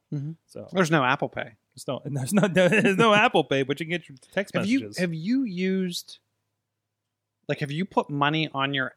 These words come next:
Speaker 1: Apple
Speaker 2: No.
Speaker 1: card?
Speaker 2: No, no, no, no. Uh, I just filter everything through my PayPal card.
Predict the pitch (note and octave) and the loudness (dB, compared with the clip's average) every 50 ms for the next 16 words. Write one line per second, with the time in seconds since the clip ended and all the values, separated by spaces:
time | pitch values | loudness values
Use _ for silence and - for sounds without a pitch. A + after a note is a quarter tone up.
0 | _ - B2 B2 B2 - - C3 B2+ B2 B2 A#2+ - _ _ _ _ _ _ _ | _ -2 -2 -2 -2 -2 -4 -4 -2 -2 -4 -6 -10 _ _ _ _ _ _ _
1 | _ _ _ _ _ _ - E3 F#3 D#3+ A#2 G2+ - - - - C3 B2 B2 B2+ | _ _ _ _ _ _ 0 2 2 2 0 -2 -8 -8 0 2 4 6 6 6
2 | F3 E3+ E3 E3 D#3 D3 C#3 C3 A#2+ A2+ _ _ _ - - - C#3+ D3 D3+ D3 | 6 6 6 4 2 2 0 -2 -4 -6 _ _ _ -16 -4 2 4 4 6 4
3 | C#3+ - C#3+ E3 E3+ F3+ F3 - - F3+ F3 E3 D#3 C#3+ D3 D3+ C#3+ - D#3+ C#3+ | 4 4 4 2 2 2 0 0 0 0 2 2 2 2 2 0 0 -2 -4 -6
4 | - - C#3 B2+ A#2+ A#2+ - C3+ B2 - A2 A2 A2 - A2 F#2 | -6 -6 -6 -6 -6 -6 -6 -8 -8 -6 -8 -10 -12 -12 -14 -14